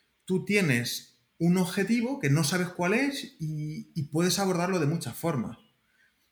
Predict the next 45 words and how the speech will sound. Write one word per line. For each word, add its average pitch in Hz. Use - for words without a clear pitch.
Entonces, 170
eso 147
es -
la 156
investigación. 120
En 117
plan, 123
eso, 123
eso 143
es 180
lo 175
que, 170
lo 143
que 143
te 127
da 143
a 120
ti, 139
que 123
es, -
no 165
sabes 165
qué -
es 156
lo 151
que 143
tienes 143
que 135
hacer. 143
Tú 170
quieres 175
alcanzar 151
un 143
objetivo, 143
pero 113
no 139
sabes 156
muy 151
bien 139
cómo. -
Tienes 113
ideas, 180
puedes 127
coger, 160
pero, 117